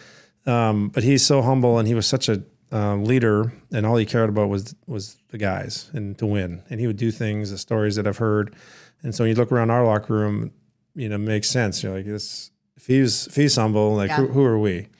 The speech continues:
Speaker 1: And, um, so the, yeah, I miss the locker room, uh, the camaraderie, the winning and losing chance, you know, just,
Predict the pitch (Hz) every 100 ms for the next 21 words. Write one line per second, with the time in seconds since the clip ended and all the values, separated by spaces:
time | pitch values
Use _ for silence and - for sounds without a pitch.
0 | _ - _ _ _ - 101 98 98 95
1 | 92 98 101 - _ - - 113 135 107
2 | 101 123 - 113 110 - 113 110 110 107
3 | 113 - 110 101 98 107 110 107 107 107
4 | 107 107 104 104 _ _ _ _ _ 110
5 | 120 117 110 113 113 113 110 107 104 -
6 | 110 107 - - - 110 104 104 101